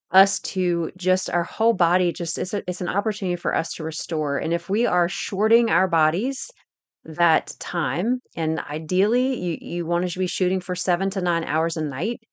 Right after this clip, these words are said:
And if you're somebody who just doesn't sleep well, well, maybe it's a hormone issue. Maybe it's time for you to go do,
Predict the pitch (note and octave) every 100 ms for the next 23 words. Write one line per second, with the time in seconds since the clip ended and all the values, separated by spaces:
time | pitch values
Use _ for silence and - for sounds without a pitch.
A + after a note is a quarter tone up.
0 | _ _ _ _ - F3 F3 F3 - -
1 | F3 F#3 - G3+ F#3+ F#3+ F3+ E3 E3+ -
2 | F3+ - F3+ F3+ - - E3+ E3 D3+ D#3+
3 | B3 A#3 F#3 G3 G#3+ A3 - - G#3+ E3
4 | C3 C3 - D3 D#3 F3+ F#3+ - F3 F3
5 | F#3 E3+ E3 - E3 D#3+ D3+ C#3 _ -
6 | E3 D#3+